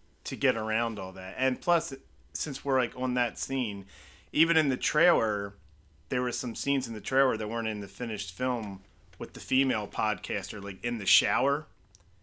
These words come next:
And you see, like, behind her, like, Michael appears. So I was curious to see what that take was. Um,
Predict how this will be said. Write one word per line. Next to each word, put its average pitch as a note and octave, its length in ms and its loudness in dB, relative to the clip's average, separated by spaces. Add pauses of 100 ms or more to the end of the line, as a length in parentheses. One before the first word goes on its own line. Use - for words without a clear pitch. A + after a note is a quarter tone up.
(140)
And A#2+ 180 -2
you A2+ 120 -4
see, B2+ 260 0
like, A2 240 -2
behind A2+ 460 -2
her, A#2+ 460 0
like, G2 340 -10 (320)
Michael A2+ 420 -2
appears. A#2+ 600 -6 (600)
So - 160 -4
I A#2 120 2
was A2+ 280 -4 (100)
curious D#3+ 500 2
to - 60 -8
see A#2+ 600 0 (760)
what A2 400 2
that B2+ 380 2 (320)
take C#3 440 2
was. F2+ 580 -8 (960)
Um, G2+ 560 -4